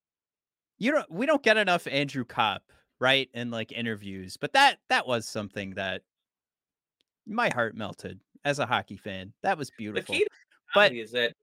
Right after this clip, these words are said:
Speaker 2: self-awareness, which he definitely had. You
Speaker 1: Well,
Speaker 2: know what I
Speaker 1: here's
Speaker 2: mean?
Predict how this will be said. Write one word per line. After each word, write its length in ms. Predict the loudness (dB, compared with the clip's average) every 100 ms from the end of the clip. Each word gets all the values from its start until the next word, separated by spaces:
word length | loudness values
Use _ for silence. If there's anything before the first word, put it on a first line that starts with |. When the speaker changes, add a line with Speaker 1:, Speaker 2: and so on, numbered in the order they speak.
| -18
Speaker 2:
self-awareness, 920 | -6 -4 -4 -4 -4 -4 -6 -12 -10
which 140 | -10
he 140 | -8 -4
definitely 520 | -2 -2 -6 -6 -4
had. 260 | 0 -2 -2
You 1400 | -10 _ _ _ _ _ _ _ _ _ _ _ 2
Speaker 1:
Well, 80 | 6
Speaker 2:
know 40 | 6
what 80 | 4
I 20 |
Speaker 1:
here's 160 | 2
Speaker 2:
mean? 160 | -2 -4